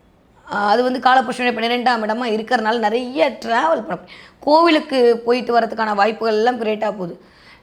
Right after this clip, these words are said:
கடகத்துல இருக்கக்கூடிய புனர்பூச நட்சத்திரக்காரர்களாக இருந்தாலும் சரி, மிதுனத்துல இருக்கக்கூடிய புனர்பூச நட்சத்திரக்காரர்கள் இந்த தடவை கோவில் வழிபாட்டின் மூலமாக உங்களுடைய, அஹ், குறைகள் எல்லாம் தீரக்கூடிய காலமாகத்தான் இருக்கிறது. ரொம்ப, ரொம்ப நல்லா இருக்குங்க. சான்ஸே இல்லை.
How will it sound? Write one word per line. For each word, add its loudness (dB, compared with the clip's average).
கடகத்துல 4
இருக்கக்கூடிய 2
புனர்பூச 0
நட்சத்திரக்காரர்களாக 2
இருந்தாலும் 0
சரி, -6
மிதுனத்துல -4
இருக்கக்கூடிய 0
புனர்பூச -2
நட்சத்திரக்காரர்கள் -2
இந்த -4
தடவை 4
கோவில் 4
வழிபாட்டின் 2
மூலமாக 0
உங்களுடைய, -4
அஹ், 2
குறைகள் 4
எல்லாம் 4
தீரக்கூடிய 0
காலமாகத்தான் 2
இருக்கிறது. -6
ரொம்ப, 0
ரொம்ப 4
நல்லா 4
இருக்குங்க. -6
சான்ஸே -4
இல்லை. -6